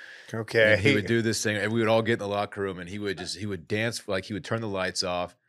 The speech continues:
Speaker 2: and then someone would, like, turn the light, he would have a partner, like, someone would, like, turn the light off for him, and he would be doing some kinda, like, just, <laughs>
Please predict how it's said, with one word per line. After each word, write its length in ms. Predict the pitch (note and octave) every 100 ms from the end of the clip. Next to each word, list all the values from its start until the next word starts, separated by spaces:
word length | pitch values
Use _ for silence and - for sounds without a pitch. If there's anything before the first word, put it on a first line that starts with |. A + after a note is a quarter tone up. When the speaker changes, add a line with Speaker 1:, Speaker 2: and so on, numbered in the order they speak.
| _ _ -
Speaker 2:
and 100 | F2+
then 120 | F#2
someone 500 | F2+ - G2+ G#2 G2
would, 200 | F#2 E2+
like, 200 | F2 -
turn 140 | -
the 80 | G2+
light, 200 | F2+ F2+
he 100 | G2
would 80 | G2
have 140 | F#2+
a 40 | E2+
partner, 360 | - G2 D2+
like, 120 | D#2 E2
someone 200 | F#2+ E2
would, 160 | D2+
like, 140 | E2+ -
turn 120 | G2
the 60 |
light 200 | E2+ F2
off 100 | F2+
for 140 | - F2+
him, 80 | E2+
and 80 | F2
he 60 |
would 80 | G2
be 80 | E2
doing 320 | D#2 F2+ F2
some 200 | - F2+
kinda, 260 | - F2+ E2+
like, 300 | E2 D#2 - _ _ - - _ _ _
just, 300 | - G2 - - _ _ _ _ _ _ _ _ _
<laughs> 60 | -